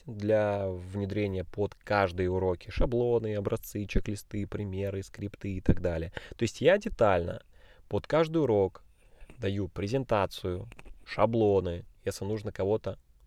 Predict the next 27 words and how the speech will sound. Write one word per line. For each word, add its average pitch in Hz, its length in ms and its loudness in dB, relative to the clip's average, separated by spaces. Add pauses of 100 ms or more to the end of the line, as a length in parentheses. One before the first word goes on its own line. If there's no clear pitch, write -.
(120)
пригласить, 110 720 0 (720)
м, 104 260 -12 (320)
я 98 880 -2 (600)
пи-, 113 140 -8
ну, 104 160 -4
например, 82 380 -8
пригласить 98 420 -4
на 101 140 0
интервью 92 380 -4
или 82 100 -4
на 87 160 -2
разбор, 85 500 -2 (260)
на 87 360 -2
консультацию. 87 800 -6 (340)
Я 92 80 -2
конкретно 101 480 0
даю 101 220 -2
скрипт, 95 560 -4 (180)
что 104 320 0
писать, 87 500 2
как 90 280 -2
писать, 87 440 -8
как - 240 -8
приглашать, 92 600 -2
какие 98 340 -6
есть 101 200 -8
нюансы. 92 560 -2